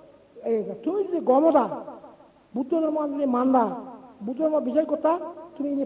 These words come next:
পাপ নকরতা। যে বুদ্ধ ধর্ম মানে, যে বুদ্ধ ধর্ম বিশ্বাস করে, সে পাপ পানি নকরিব আর। কিয়? লাজে বোধে।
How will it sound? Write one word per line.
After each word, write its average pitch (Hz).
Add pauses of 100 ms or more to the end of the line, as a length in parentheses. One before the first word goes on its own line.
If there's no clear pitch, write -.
পাপ 233
নকরতা। 208 (680)
যে 285 (120)
বুদ্ধ 277 (100)
ধর্ম 311
মানে, 277 (680)
যে 277 (120)
বুদ্ধ 269
ধর্ম 302
বিশ্বাস 294
করে, 285 (480)
সে 262
পাপ 226
পানি 233
নকরিব 208 (100)
আর। 190 (360)
কিয়? 285 (560)
লাজে 254
বোধে। 208